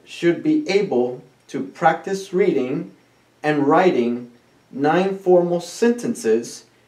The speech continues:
using the be verb. Objetivo.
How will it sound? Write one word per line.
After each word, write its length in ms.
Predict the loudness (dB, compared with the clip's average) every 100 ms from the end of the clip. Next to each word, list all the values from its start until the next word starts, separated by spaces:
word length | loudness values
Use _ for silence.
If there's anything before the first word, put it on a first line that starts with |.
| _
using 800 | -8 6 10 10 6 -2 -4 -8 -6 -2
the 80 |
be 180 | 2 2
verb. 320 | 2 0 -6 -10 _ _ _ _ _ _ _ _ _ _ _ -20 -20 -20 -20 _ _ _ _ _ _ _ _ _ _ _ _ -20 _ _ _ _ -4
Objetivo. 600 | -2 -2 -2 -4 -6